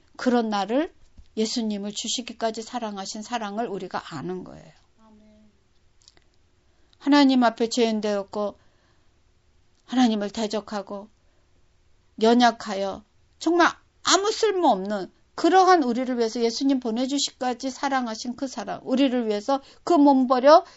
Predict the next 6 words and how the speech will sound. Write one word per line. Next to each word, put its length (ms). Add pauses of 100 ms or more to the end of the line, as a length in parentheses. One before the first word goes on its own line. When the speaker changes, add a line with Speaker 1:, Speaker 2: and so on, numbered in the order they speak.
(1300)
Speaker 1:
그 400 (320)
사랑에 800 (140)
자신을 540
내어주신 680
그 180
사랑, 380